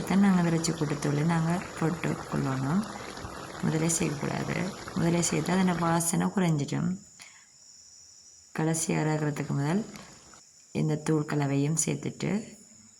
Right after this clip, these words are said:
இறக்கி கொள்ளலாம். இப்ப நாங்க குழம்பு ரெடி ஆயிட்டுது. இப்ப கடைசியா தேசி பொடியை நாங்க விடுவோம். இப்ப முக்கியமானது ஃப்ரைட் ரைஸுக்கு கரட்டை நான் சீவி எடுத்துருக்கிறேன்.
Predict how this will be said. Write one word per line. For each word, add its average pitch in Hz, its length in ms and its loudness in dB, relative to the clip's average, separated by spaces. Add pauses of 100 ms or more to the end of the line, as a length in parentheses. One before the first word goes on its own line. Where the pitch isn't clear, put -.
(880)
இறக்கி 156 300 0
கொள்ளலாம். - 420 -4 (420)
இப்ப 165 200 -2
நாங்க 170 180 2 (100)
குழம்பு 170 360 2
ரெடி 165 180 0 (120)
ஆயிட்டுது. 143 420 -2 (420)
இப்ப - 240 -6
கடைசியா 165 480 0 (140)
தேசி 202 340 4
பொடியை 151 300 2
நாங்க 160 200 0
விடுவோம். 143 320 0 (2000)
இப்ப 220 180 4 (100)
முக்கியமானது 190 760 6
ஃப்ரைட் 185 320 2
ரைஸுக்கு 180 540 0 (640)
கரட்டை 202 580 4
நான் 202 220 6
சீவி 202 400 4
எடுத்துருக்கிறேன். 151 680 2